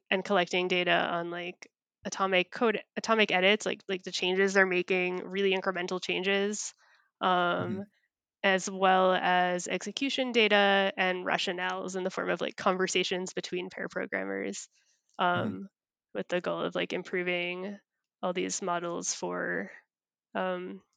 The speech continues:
Speaker 1: code completion or program synthesis. And then I'd like to repeat this at some point with proofs, but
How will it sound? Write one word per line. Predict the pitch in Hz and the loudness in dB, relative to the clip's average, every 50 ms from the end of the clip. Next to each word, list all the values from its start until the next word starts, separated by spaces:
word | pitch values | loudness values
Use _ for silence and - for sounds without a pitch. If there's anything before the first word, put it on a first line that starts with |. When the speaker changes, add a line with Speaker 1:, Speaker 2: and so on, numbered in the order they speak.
| - - | -8 -4
Speaker 1:
code | 202 185 175 | -2 -2 -2
completion | - 190 185 - 208 202 190 - 196 185 185 180 180 | -4 -8 -4 -2 -2 -2 0 2 2 2 4 2 2
or | 180 | 0
program | - - 247 220 202 190 185 185 | 0 0 0 2 2 2 0 0
synthesis. | - 185 175 - 175 - - - - 185 185 - - - - - - _ _ _ _ _ _ - | -2 -4 -4 -4 -6 -6 -6 -6 -6 -6 -8 -8 -8 -8 -10 -12 -16 _ _ _ _ _ _ 0
And | 220 208 | 2 6
then | 220 220 | 8 10
I'd | 220 214 202 | 10 10 10
like | 196 185 - | 8 6 6
to | - 190 | 4 2
repeat | 175 170 - - 170 165 | 2 2 0 -2 -6 -4
this | - 180 170 - | -4 -4 -4 -4
at | - - | -8 -8
some | - 170 165 175 | -8 -8 -10 -10
point | - - 175 190 - | -10 -8 -8 -8 -6
with | - 180 175 - - | -6 -8 -8 -8 -6
proofs, | - 180 - 180 180 - - - - | -4 -4 -2 -4 -4 -6 -10 -6 -6
but | - - - | -4 -4 -4